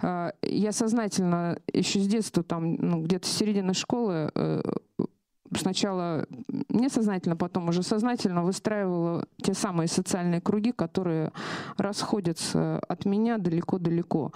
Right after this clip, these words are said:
И в любом с-, и, и, э, сейчас я уже там к, к сорока годам, да,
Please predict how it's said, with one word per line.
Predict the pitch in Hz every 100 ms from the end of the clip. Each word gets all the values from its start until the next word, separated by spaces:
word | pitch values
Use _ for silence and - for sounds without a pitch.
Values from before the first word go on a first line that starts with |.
| - - -
И | 185
в |
любом | 202 202 220
с-, | - -
и, | 190 190
и, | - 196 190
э, | 180 - 170 - -
сейчас | - - 226 196
я | 175
уже | 175
там | 175 156 156 -
к, | - 170 156 -
к |
сорока | 190 175 165 170 165
годам, | 190 226 262 254 -
да, | 175